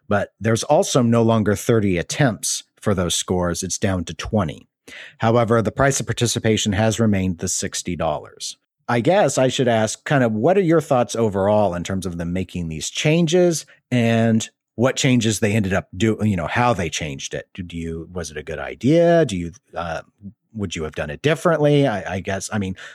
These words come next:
obviously this, the main thing that's been an issue i-, is, i-, this is really short notice. Uh, al-, almost everyone's plans were already set. These things were announced last week. So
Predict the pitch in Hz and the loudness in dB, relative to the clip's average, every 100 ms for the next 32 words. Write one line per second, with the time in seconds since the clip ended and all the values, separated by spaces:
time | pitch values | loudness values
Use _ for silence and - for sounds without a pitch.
0 | - 147 156 156 151 175 - 156 151 170 | -4 0 2 2 2 2 0 2 4 4
1 | 190 170 185 160 139 110 135 123 120 139 | 4 4 4 4 2 2 2 4 4 2
2 | - 120 104 107 - 107 98 95 - - | 2 2 2 0 0 0 0 -2 -6 -12
3 | _ - 123 151 117 87 117 135 104 87 | _ -2 0 0 -2 0 2 4 2 -2
4 | 95 85 87 90 76 73 82 92 87 - | -4 -4 -4 -4 -4 -6 -6 -6 -6 -8
5 | 101 _ - 123 131 120 - 131 143 127 | -10 _ 0 2 4 2 2 2 4 4
6 | 113 - 123 120 117 98 95 98 95 82 | 2 0 0 2 2 0 0 0 0 -4
7 | - - 131 127 - - - - 120 135 | -4 0 2 0 -4 -18 -18 -4 2 2
8 | - 143 123 113 104 104 104 98 - 92 | 2 4 4 2 0 2 0 0 -2 -2
9 | 90 85 - 80 78 65 - - 95 85 | 0 0 -2 -6 -6 -6 -10 -8 -4 -2
10 | 82 | -4